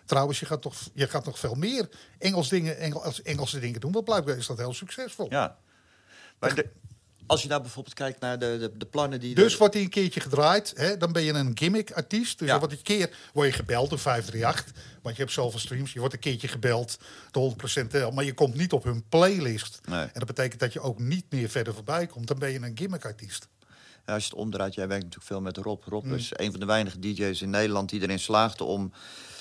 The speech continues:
Speaker 2: nou, maar, noem maar een stom voorbeeld, als hij een nummer goed vindt, dan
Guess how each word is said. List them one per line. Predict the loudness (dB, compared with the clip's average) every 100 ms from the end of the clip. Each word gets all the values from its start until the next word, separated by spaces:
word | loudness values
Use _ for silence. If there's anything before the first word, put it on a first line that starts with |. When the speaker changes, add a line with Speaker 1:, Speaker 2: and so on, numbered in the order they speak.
| -20 -14
Speaker 2:
nou, | -12 -8
maar, | -8 -8 -10
noem | -8 -6
maar | -6
een |
stom | -4 -6
voorbeeld, | 0 0 2 0 0
als | -4 -2 -4
hij | -2
een | -2
nummer | -2 -4
goed | -6 -4
vindt, | -4 -4
dan | -6